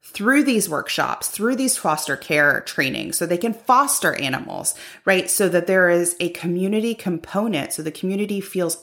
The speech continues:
part of what we're doing. We're not able to do that and scale it if we're in two different buildings across town,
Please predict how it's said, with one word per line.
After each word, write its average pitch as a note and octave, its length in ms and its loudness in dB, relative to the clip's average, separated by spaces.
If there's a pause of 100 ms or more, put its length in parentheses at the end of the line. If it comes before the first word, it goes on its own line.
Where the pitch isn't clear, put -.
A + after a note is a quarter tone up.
part - 360 0
of D3+ 140 -6
what D#3 120 -10
we're D3 100 -6
doing. C3+ 300 -8 (340)
We're A#3+ 140 4
not D#4+ 220 6
able A3+ 340 4
to G#3 160 -2
do D#3+ 340 0
that A3 360 4
and E3 160 2
scale D3+ 640 2
it E4 260 2
if - 180 0
we're E3 140 4
in D3+ 160 2
two D3+ 220 -2
different B2+ 360 -4
buildings G3 480 2
across - 440 -4
town, - 440 -14